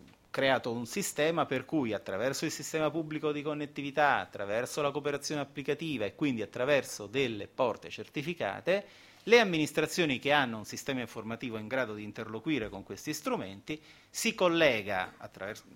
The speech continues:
naturalmente stipula una convenzione con il nostro sistema informativo, questo va da sé, è, è indispensabile per una serie di motivi tecnici, legali, insomma. Comunque, eh, si collega, acquisisce l'informazione di cui ha bisogno,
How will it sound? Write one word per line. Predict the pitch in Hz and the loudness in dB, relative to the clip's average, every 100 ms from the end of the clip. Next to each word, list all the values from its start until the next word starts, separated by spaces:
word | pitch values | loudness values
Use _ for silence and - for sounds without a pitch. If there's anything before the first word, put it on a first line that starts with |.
| - | -20
naturalmente | - 110 123 120 98 | -16 -8 -8 -8 -12
stipula | - 143 127 113 | -8 -6 -4 -4
una | 110 107 | -6 -8
convenzione | 110 107 107 107 117 107 | -10 -10 -10 -8 -8 -8
con | 104 | -10
il | 107 | -10
nostro | 104 113 | -12 -12
sistema | 110 - 107 | -14 -12 -12
informativo, | 104 113 110 110 113 101 | -12 -12 -10 -10 -10 -8
questo | 104 107 107 | -8 -8 -6
va | 104 | -6
da | 101 | -6
sé, | 104 117 - | -6 -6 -6
è, | - 98 95 92 | -10 -10 -8 -10
è | 92 | -10
indispensabile | 107 113 110 - 113 107 113 101 98 101 101 | -8 -8 -10 -8 -8 -6 -4 -4 -6 -10 -10
per | 107 | -12
una | 104 104 | -12 -8
serie | 120 110 | -6 -6
di | 104 | -8
motivi | 107 120 107 - | -10 -10 -12 -6
tecnici, | 120 127 - 110 107 - 110 | -4 -4 -6 -10 -8 -8 -8
legali, | 107 113 123 135 123 117 110 104 | -8 -2 4 6 4 2 -4 -8
insomma. | 95 123 101 82 _ _ - - - - - - | -8 -10 -10 -12 _ _ -20 -20 -20 -20 -20 2
Comunque, | 233 165 117 110 - | 4 6 2 -4 -8
eh, | 139 117 | -8 -8
si | - 190 | -2 0
collega, | 185 277 151 95 101 143 160 - _ _ _ _ _ _ _ _ | 8 8 6 0 2 0 0 -6 _ _ _ _ _ _ _ _
acquisisce | - 165 - 196 196 - 139 | 0 0 2 0 2 2 2
l'informazione | 123 127 139 135 135 143 117 | 0 -2 -4 -4 -4 -2 -2
di | 117 | -2
cui | 147 | 0
ha | 117 | 0
bisogno, | 104 113 95 90 110 139 | -2 -6 -6 -8 -8 -8